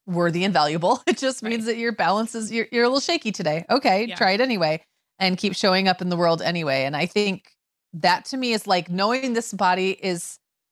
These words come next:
Speaker 1: um, lovely but imperfect,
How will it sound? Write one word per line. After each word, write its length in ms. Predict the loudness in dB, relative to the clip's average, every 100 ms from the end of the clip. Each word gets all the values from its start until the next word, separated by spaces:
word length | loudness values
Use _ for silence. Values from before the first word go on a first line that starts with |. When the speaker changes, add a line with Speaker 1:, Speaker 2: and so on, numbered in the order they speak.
| _ _ -10
Speaker 1:
um, 440 | -4 -4 -6 -12 _ _ _ _ _ _ _ _ _ _ _ -4
lovely 340 | -2 0 -2
but 140 | 0 0
imperfect, 600 | 0 -2 0 0 -2